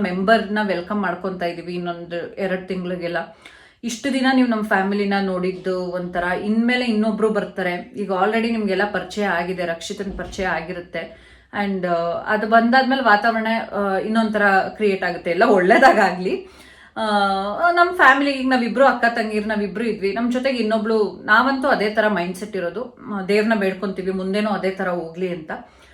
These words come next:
ನಮ್ ಜೊತೆಗೆ ಇನ್ನೊಬ್ಳು, ಅವಳೊಬ್ಳು ತಂಗಿ ತರ. ಈಗ ನಮ್ ಅಕ್ಕ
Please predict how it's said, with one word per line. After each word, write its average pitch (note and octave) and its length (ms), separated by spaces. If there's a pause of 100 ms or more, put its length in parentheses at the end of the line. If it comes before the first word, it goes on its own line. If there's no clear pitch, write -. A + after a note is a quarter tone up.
(320)
ನಮ್ C#4 220
ಜೊತೆಗೆ D#4+ 300
ಇನ್ನೊಬ್ಳು, A#3 380
ಅವಳೊಬ್ಳು A3 460
ತಂಗಿ G#3 320
ತರ. G3 180 (140)
ಈಗ A3+ 160
ನಮ್ A3+ 140
ಅಕ್ಕ - 180